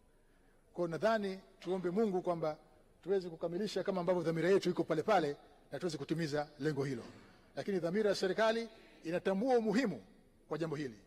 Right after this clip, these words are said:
Tunatambua kwamba kuna changamoto nyingi sana za mazingira sasa hivi. Sisemi kwamba kufanya nemki kuwa nema ndio mwarobaini pekee. Kuna mambo mengi ambayo tumeshafanya vile vile.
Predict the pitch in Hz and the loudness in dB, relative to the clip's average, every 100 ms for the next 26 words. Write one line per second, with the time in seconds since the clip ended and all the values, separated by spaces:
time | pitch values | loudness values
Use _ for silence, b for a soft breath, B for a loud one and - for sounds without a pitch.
0 | _ _ _ _ - 170 180 196 233 220 | _ _ _ _ -14 -6 -2 -2 0 0
1 | 226 208 196 180 196 190 202 254 247 240 | 0 -2 -2 -4 -2 -2 2 0 2 0
2 | 233 - - 190 254 220 - 226 220 214 | -2 -18 -6 -2 0 -2 -2 -2 -2 -4
3 | 139 190 175 196 247 175 - 139 120 - | -2 0 0 0 2 0 0 -8 -10 -18
4 | - B B B B B B 156 240 226 | -20 B B B B B B -4 0 0
5 | 220 233 165 160 - - - - 160 185 | 0 -2 -2 -6 -8 -20 -20 -14 -8 -4
6 | 175 226 233 - 180 - 175 175 240 165 | 0 0 0 -2 -10 -2 0 4 4 2
7 | 170 - - - _ _ _ _ - 151 | -2 -8 -20 -20 _ _ _ _ -16 -10
8 | 165 214 196 196 185 196 190 190 175 - | -2 2 2 2 0 0 -2 -4 -2 -2
9 | - - - _ _ _ _ _ _ _ | -2 -16 -20 _ _ _ _ _ _ _
10 | - 165 180 180 185 285 233 220 196 185 | -10 -6 -4 -2 4 4 4 0 0 -2
11 | 180 160 165 196 175 147 143 127 117 | -2 -2 0 0 0 -2 -4 -6 -8